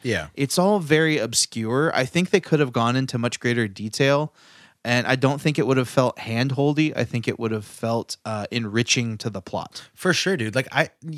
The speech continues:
Speaker 1: I mean, you said aliens just now, and, like, I forgot that was even part of it. I, it was just so much a heavy-handed metaphor to me that it was just like, yeah, like, I, they even ex-, like, old boy later on, I was looking at the letterbox trying to find his name,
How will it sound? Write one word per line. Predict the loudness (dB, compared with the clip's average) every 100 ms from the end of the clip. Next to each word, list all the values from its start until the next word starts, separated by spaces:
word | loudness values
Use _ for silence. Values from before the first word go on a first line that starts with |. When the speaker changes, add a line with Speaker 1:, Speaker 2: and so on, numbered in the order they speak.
| -12 -4
Speaker 1:
I |
mean, | -2 0
you | 0
said | 2 2
aliens | 0 -2 -4 -6
just | -8 -8
now, | -6
and, | -6
like, | -6
I | -4
forgot | -4 -4 -4 -4 -6 -6
that | -6
was | -4 -6
even | -6 -8
part | -8 -6 -6
of |
it. | -6 -6
I, | -4
it | -4 -6 -6
was | -4
just | -2 -2
so | 0 0 0 -4 -10 _ _ _ _ _ -8
much | 0 2 2 -2
a | -6
heavy-handed | -2 -2 -2 -4 -6 -6
metaphor | -6 -6 -8 -12
to | -14 -14
me | -12
that | -10
it |
was | -8 -8
just | -6 -6
like, | -8 -10 _ _ _ _ _
yeah, | -4 0 0
like, | -2
I, | -6 -4
they | -4
even | -2 0
ex-, | 0 -2 -4
like, | -6 _ _ _ _ -4
old | 0 0 -2 -4
boy | -2 0 0 -2 -4
later | -4 -4 -4
on, | -4 -6 -8 -12 _
I | -6
was | -6
looking | -6 -6
at | -6 -6
the |
letterbox | -6 -4 -4 -4 -6
trying | -8
to | -8
find | -8 -8 -8
his | -8 -8
name, | -6 -6